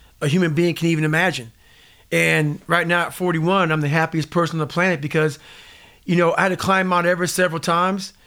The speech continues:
just to look down on my life to see what hell I came from. And that's what kept me going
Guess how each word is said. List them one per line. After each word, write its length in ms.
just 260
to 80
look 260
down 540
on 180
my 160
life 500
to 100
see 180
what 160
hell 240
I 100
came 260
from. 400
And 100
that's 160
what 120
kept 200
me 120
going 460